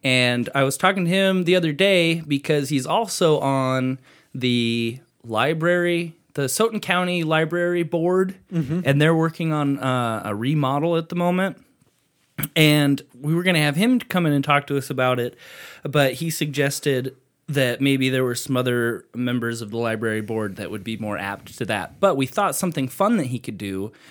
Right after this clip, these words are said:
Speaker 1: would be come in and talk about current updates, 'cause there's a lot of changes happening at L C right now.
Speaker 2: Right, right.
Speaker 1: Yeah. Unfortunately, they're not fun updates. They're like
Speaker 2: <laughs>
Speaker 1: budget cut updates.
Speaker 2: Right.
Speaker 1: And, and one thing that really struck me,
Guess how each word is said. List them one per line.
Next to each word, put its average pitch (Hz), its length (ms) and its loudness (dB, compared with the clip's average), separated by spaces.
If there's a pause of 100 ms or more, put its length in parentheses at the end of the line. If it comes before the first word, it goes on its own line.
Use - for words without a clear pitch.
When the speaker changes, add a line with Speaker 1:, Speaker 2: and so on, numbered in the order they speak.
(200)
Speaker 1:
would 120 120 -2
be 117 120 0
come 120 240 -2
in 113 100 -2
and 107 80 -6
talk 117 220 -2
about 107 540 -4
current 120 260 -4
updates, - 520 -6
'cause 95 180 -8
there's 101 160 -8
a 107 40 -10
lot 101 140 -4
of 90 60 -14
changes 98 580 -10
happening 90 480 -8
at 85 60 -10
L 90 120 -8
C 104 220 -10
right 101 260 -6
now. 82 260 -10 (180)
Speaker 2:
Right, 143 560 -2
right. - 100 -10
Speaker 1:
Yeah. 104 220 -2 (240)
Unfortunately, 135 840 2
they're 123 140 -2
not 117 280 -2 (220)
fun 185 280 2
updates. 107 520 -4
They're - 240 -2
like - 600 -8
Speaker 2:
<laughs> - 0 -
Speaker 1:
budget 110 340 -4
cut 110 180 -8
updates. 98 500 -8 (220)
Speaker 2:
Right. 143 220 4
Speaker 1:
And, 147 260 4
and 175 160 4
one 277 200 4
thing 196 220 2
that 143 120 2
really 156 240 4
struck - 500 0
me, 110 360 -2